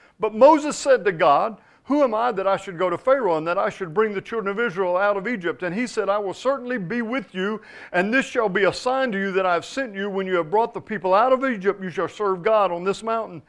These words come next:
Then Moses said to God, "Indeed, when I come to the children of Israel and say to them, 'The God of your fathers has sent me to you,' and they say to me, 'What is his name?' what shall I say to them?" And God said to Moses, "I am who I am." And he said,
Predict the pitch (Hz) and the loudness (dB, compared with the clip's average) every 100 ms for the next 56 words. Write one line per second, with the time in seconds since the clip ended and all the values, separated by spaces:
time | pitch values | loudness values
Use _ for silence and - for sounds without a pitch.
0 | _ _ _ - 226 202 233 285 277 - | _ _ _ 2 2 4 4 4 0 -2
1 | 226 180 165 175 196 202 175 202 233 196 | -2 -2 0 2 2 2 -4 -4 -6 -4
2 | 196 180 - 262 240 208 - 254 208 208 | -4 -2 -2 -2 -4 -8 -8 -6 -4 -4
3 | 254 190 202 190 - 254 220 196 208 170 | -4 -2 -2 -2 2 2 2 -2 -2 -2
4 | 147 214 247 262 202 214 196 247 254 254 | -2 0 0 -2 -2 -4 -4 -2 0 0
5 | 233 - 220 202 - 277 285 254 269 - | -2 -4 -6 -6 -2 0 0 -2 -4 -4
6 | 240 170 226 208 165 196 - - - - | -6 -2 2 2 2 -2 -10 -20 -18 -2
7 | 185 190 247 285 - 254 233 214 214 208 | 0 2 2 2 2 2 4 2 2 -2
8 | 165 214 247 262 185 226 170 226 233 185 | 0 0 0 -2 -2 -2 -2 -2 0 0
9 | 196 185 190 185 214 214 214 208 - 262 | 0 0 0 0 -2 0 0 -2 2 2
10 | 190 160 151 147 143 170 180 175 202 180 | 2 -2 -2 -4 -2 0 0 -2 -4 -4
11 | 196 220 214 226 196 175 196 226 220 180 | 0 0 0 -2 0 2 0 0 -2 -2
12 | 226 208 220 214 175 156 170 220 214 180 | 2 2 2 0 -2 -4 -6 -4 -2 -2